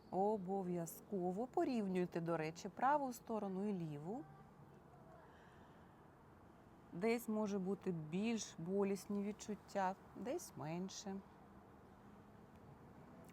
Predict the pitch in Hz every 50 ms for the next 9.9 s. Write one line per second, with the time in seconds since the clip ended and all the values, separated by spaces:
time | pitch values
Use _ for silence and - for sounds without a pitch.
0 | - - - - 269 240 202 185 180 180 - - 170 160 160 156 151 151 - 165
1 | 170 170 170 170 156 151 151 - - 147 139 147 170 202 190 160 156 147 151 151
2 | 151 147 151 160 190 220 240 254 254 - - - 302 294 - - 277 269 269 254
3 | 254 247 247 247 - - - - - 226 226 226 226 214 202 208 208 208 214 -
4 | - - - - - - - - - - - - - - - - - - - -
5 | - - - - - - - 185 180 175 185 208 233 247 208 175 156 151 - -
6 | - - - - - - 190 185 202 214 220 214 208 214 226 233 233 233 226 226
7 | 214 214 208 214 220 220 220 208 202 196 - - 208 208 208 - - - 202 196
8 | 202 208 208 208 - - - 196 190 196 - - - - - - - - - -
9 | - 185 180 185 180 180 - - 196 202 202 196 202 202 - - -